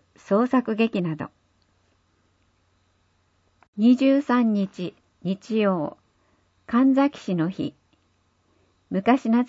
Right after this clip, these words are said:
かしいひしの実の試食と麦焼酎の試飲、大迫力の新舞太鼓など。二十四日、振り替え休日、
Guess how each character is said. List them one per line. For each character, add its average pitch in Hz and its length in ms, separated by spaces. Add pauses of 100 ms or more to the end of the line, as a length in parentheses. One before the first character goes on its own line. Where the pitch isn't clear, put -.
か 247 160
し 214 260
い 214 60
ひ 220 120
し 247 160
の 269 160
実 254 120
の 220 180
試 - 60
食 202 400
と 196 240 (340)
麦 208 300
焼 262 280
酎 202 220
の 185 320
試 - 220
飲、 214 420 (300)
大 202 240
迫 240 260
力 208 260
の 196 220 (240)
新 240 320
舞 240 120
太 240 160
鼓 208 220
な 160 140
ど。 - 180 (2750)
二 233 160
十 269 260
四 254 180 (140)
日、 - 220 (580)
振 208 80
り 226 160
替 214 220
え - 20
休 185 260
日、 180 220